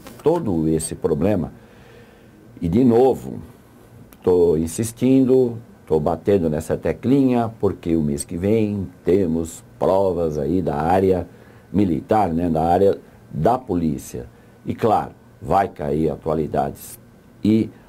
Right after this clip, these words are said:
a tentativa de assassinar o ex-espião russo Skripal na Inglaterra deu muito o que falar. Expulsão dos dois lados, né, a, a, o Reino Unido, né, a Inglaterra,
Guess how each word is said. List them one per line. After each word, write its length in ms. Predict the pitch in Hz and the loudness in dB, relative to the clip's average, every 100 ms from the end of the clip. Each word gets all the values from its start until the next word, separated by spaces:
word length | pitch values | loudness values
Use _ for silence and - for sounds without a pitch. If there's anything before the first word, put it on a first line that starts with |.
| - | -8
a 80 | - | -2
tentativa 800 | - - 131 - 71 67 67 67 | 0 0 -2 -2 -8 -8 -8 -6
de 100 | 73 | -8
assassinar 760 | 73 135 147 104 67 62 57 - - - | -4 -4 -4 -6 -8 -10 -14 -20 -20 -8
o 160 | 76 98 | 0 4
ex-espião 720 | 139 107 107 - 101 71 69 | 4 2 -8 -8 -4 -4 -4
russo 440 | - 64 - - | -8 -12 -12 -14
Skripal 600 | - - 104 104 50 50 - - - - - - | -12 -4 -2 -2 -6 -6 -14 -20 -20 -20 -20 -10
na 320 | 76 92 135 123 | -2 0 0 -2
Inglaterra 680 | 82 71 - 85 67 55 - - | -4 -6 0 0 0 -8 -16 -16
deu 640 | 87 85 92 135 127 135 - - - - | -10 -8 0 2 4 0 -4 -12 -20 -10
muito 640 | 98 104 104 120 113 - | -2 2 4 4 0 -4
o 20 | 80 | -8
que 140 | 80 | -10
falar. 500 | - 57 76 90 - - - - - - - - | -10 -4 0 0 -2 -14 -20 -20 -20 -20 -20 -2
Expulsão 840 | 139 - - 110 - - 123 120 | 0 0 -4 -4 -4 -2 0 0
dos 180 | 95 85 | -2 0
dois 300 | 95 82 65 | 2 0 0
lados, 460 | 78 98 113 82 | 0 2 0 -2
né, 420 | 73 82 90 90 - | -6 -4 0 0 0
a, 800 | 80 80 - 80 78 80 73 - | -2 -2 -2 -2 -2 -2 -4 -6
a, 40 | |
o 40 | 71 | 0
Reino 280 | 123 127 | 0 2
Unido, 360 | 98 78 60 71 | -2 -4 -8 -6
né, 120 | 80 | -4
a 60 | 90 | 0
Inglaterra, 800 | 123 120 98 - 69 60 60 | 0 0 -2 -2 -4 -4 -14